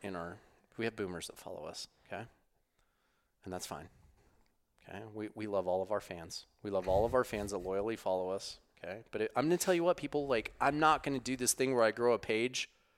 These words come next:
again, especially a private page, and get thousands and thousands of followers so that I let a bunch of people in there that can, like, report, spam report me because they're fucking trolls in disguise and get my page deleted again. I'm just not gonna do it.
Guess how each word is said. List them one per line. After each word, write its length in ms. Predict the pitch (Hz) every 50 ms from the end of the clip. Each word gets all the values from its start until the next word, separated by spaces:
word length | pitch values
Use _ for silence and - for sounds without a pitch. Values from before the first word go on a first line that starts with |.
| _ _ _ _ -
again, 280 | 110 - 117 120 131
especially 400 | 135 - - - 113 - - 120
a 80 | 104 95
private 400 | - - - 92 104 117 113 -
page, 460 | - 139 139 147 151 143 - - - _ _ _ _ _ _ _ _ _ _ _ _ _ _ _ _ _ _ _ - -
and 120 | 117 110
get 160 | 120 117 - _ _ _
thousands 460 | - - 104 95 110 110 120 123 107 113
and 100 | 117 -
thousands 340 | 113 113 113 110 120 110
of 80 | 107 -
followers 600 | - 101 98 98 104 117 123 127 131 127 123 - -
so 220 | - - - 113
that 280 | 104 110 107 104 - -
I 120 | - 110 107
let 220 | 104 110 113 113
a 40 | 110
bunch 260 | 104 117 113 - -
of 60 | 117
people 320 | - - 120 - 110 110 110
in 100 | 107 113
there 200 | 123 131 135 131
that 140 | 117 101 -
can, 140 | - 101 101
like, 240 | 101 98 95 -
report, 400 | 104 98 - - - 117 110 -
spam 400 | - - - - 117 110 110 113
report 360 | 123 120 - - 135 127 123 131
me 200 | 139 139 139 135
because 360 | 120 110 - - 113 101 95
they're 100 | 101 95
fucking 420 | - - - 120 110 - - 101
trolls 460 | - - 110 104 104 110 120 123 110
in 60 | 113 104
disguise 640 | 98 92 - - 110 98 110 123 135 143 139 - - _ _ _ _ _ _ _ -
and 140 | 117 113 110
get 100 | 123 110
my 100 | 110 107
page 300 | - - 143 143 127 -
deleted 360 | 117 101 101 98 92 95 95
again. 180 | 92 - 87 82 - -
I'm 80 | 120
just 140 | 123 - -
not 140 | 180 160 -
gonna 120 | 147 135
do 200 | 113 - 143 -
it. 140 | 117 - -